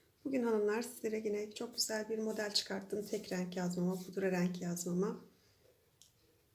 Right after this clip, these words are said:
Şöyle göstereyim modelimi de. Gerçekten çok güzel ve hoş bir model oldu.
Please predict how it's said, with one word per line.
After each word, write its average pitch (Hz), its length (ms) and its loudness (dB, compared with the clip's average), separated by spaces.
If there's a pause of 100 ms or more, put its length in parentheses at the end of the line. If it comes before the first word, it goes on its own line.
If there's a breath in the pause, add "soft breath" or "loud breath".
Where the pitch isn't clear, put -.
(140)
Şöyle 196 340 0
göstereyim 196 600 0
modelimi 185 460 2
de. 214 240 -2 (140)
Gerçekten 208 500 -4
çok - 240 -10
güzel 202 320 -6
ve 208 40 -8
hoş 208 260 -6
bir 196 40 -2
model 190 380 0
oldu. 208 400 -4